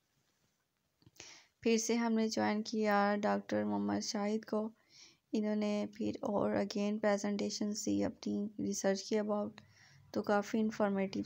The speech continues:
थी और काफ़ी बच्चे यहाँ ज्वाइन भी कर रहे थे। और ये प्रोफेसर भी बहुत ही अच्छी प्रेजेंटेशन दे रहे थे अपनी रिसर्च के about कैंसर्स पर,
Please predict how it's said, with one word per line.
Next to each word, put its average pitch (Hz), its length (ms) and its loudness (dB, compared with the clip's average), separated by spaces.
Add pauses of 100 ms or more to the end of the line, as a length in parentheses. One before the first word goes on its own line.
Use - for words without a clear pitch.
थी 214 120 0
और 208 60 0
काफ़ी 202 360 0
बच्चे 202 280 0
यहाँ 202 340 0
ज्वाइन 196 400 0
भी 202 80 -4
कर 190 240 0
रहे 190 180 0
थे। - 380 -8 (720)
और 190 240 4
ये 208 200 2
प्रोफेसर 220 640 2
भी 214 340 0
बहुत 208 380 0
ही 208 60 2
अच्छी 220 320 2
प्रेजेंटेशन 208 720 0
दे 202 180 2
रहे 202 140 2
थे 208 160 -2
अपनी 202 240 -2
रिसर्च 202 360 -2
के - 120 -4
about 208 340 -2
कैंसर्स 202 500 -2
पर, 202 200 -2